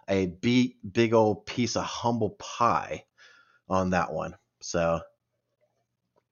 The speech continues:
um, I do think I'm still beating Doctor Jared Ozier in the stands, but I am no longer undefeated. So.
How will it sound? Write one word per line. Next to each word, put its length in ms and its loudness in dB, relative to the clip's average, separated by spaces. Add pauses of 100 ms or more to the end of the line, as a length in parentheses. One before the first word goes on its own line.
(360)
um, 560 0
I 140 8
do 160 4
think 200 4
I'm 140 6
still 200 2
beating 320 -4
Doctor 220 6
Jared 260 2
Ozier 340 0
in 180 -4
the 80 0
stands, 480 -4 (200)
but 400 2 (840)
I 140 4
am 180 0
no 140 0
longer 520 -2
undefeated. 760 -8 (360)
So. 360 -8